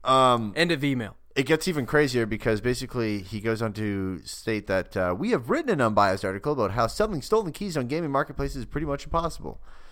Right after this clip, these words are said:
Speaker 1: And we wanna publish it on your website without being marked as sponsored or marked as an associate with G two A."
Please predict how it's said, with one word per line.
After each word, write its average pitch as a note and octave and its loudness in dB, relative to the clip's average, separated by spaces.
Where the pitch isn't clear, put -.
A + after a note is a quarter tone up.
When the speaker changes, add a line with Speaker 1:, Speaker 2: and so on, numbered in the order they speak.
Speaker 1:
And G#2+ -2
we A2+ 2
wanna D#3+ 6
publish - 4
it D3+ 2
on C3+ 2
your C3+ 2
website F3+ 0
without C#3+ 6
being D#3+ 2
marked B2+ 6
as G2 -6
sponsored A#2 2
or G#2 0
marked G2 -2
as F2+ -10
an E2+ -10
associate G#2 -4
with G#2+ -4
G G#2+ -4
two F#2+ -4
A." D#2 -4